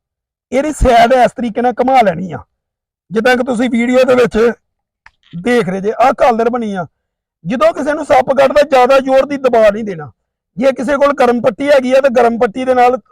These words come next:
ਆਹਿਸਤਾ ਆਹਿਸਤਾ ਪੱਟੀ ਵਲੇਟਣੀ ਆ। ਜ਼ਿਆਦਾ ਕੱਸ ਕੇ ਨਹੀਂ ਤੁਸੀਂ ਬੰਨਣਾ ਕਿ ਨਾੜਾਂ ਰੁਕਣ ਦਾ ਡਰ ਹੁੰਦਾ।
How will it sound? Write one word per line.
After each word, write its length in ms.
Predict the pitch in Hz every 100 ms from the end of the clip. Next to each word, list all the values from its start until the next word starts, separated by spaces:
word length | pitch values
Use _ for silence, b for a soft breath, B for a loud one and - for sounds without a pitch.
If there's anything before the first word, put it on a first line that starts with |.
| -
ਆਹਿਸਤਾ 280 | 247 - -
ਆਹਿਸਤਾ 260 | 226 240
ਪੱਟੀ 280 | 196 - 254
ਵਲੇਟਣੀ 480 | 247 247 185 170 139
ਆ। 100 | 113 _ _ _ _
ਜ਼ਿਆਦਾ 400 | 165 254 247 285 277 -
ਕੱਸ 260 | 285 -
ਕੇ 160 | - 285
ਨਹੀਂ 120 | 320
ਤੁਸੀਂ 240 | 311 240 262
ਬੰਨਣਾ 340 | 240 262 269
ਕਿ 140 | 277 254
ਨਾੜਾਂ 320 | 226 240 262 269 _ -
ਰੁਕਣ 260 | 233 233 233
ਦਾ 100 | 240
ਡਰ 200 | 220 185
ਹੁੰਦਾ। 300 | 214 170